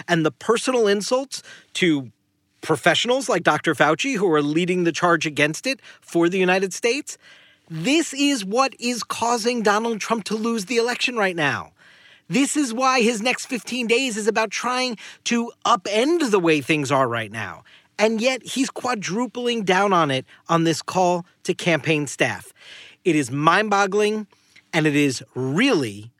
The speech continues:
alarming for Republicans who are on the ballot with him, which is why we are starting to see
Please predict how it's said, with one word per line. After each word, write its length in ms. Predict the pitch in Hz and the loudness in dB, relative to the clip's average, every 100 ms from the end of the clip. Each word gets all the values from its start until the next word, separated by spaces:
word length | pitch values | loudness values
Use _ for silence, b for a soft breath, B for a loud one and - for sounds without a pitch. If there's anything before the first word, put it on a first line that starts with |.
| _ - | _ -4
alarming 720 | 139 131 143 202 214 151 131 | -2 0 4 6 4 2 0
for 140 | - | -2
Republicans 600 | 135 135 196 190 196 208 | 0 0 2 2 2 0
who 120 | 175 147 | 0 0
are 120 | 131 | 2
on 200 | 165 175 | 4 4
the 80 | 160 | 4
ballot 340 | 156 151 143 | 4 4 0
with 160 | 131 123 | -4 -4
him, 180 | 98 - B B | -10 -16 B B
which 160 | 131 139 | -4 -2
is 100 | 117 | -2
why 300 | 127 156 202 | 0 2 4
we 160 | 220 | 2
are 80 | 220 | 0
starting 420 | - - 160 190 196 | 0 2 2 2 -2
to 100 | 240 | -6
see 400 | - 156 117 127 | -2 -2 -2 -10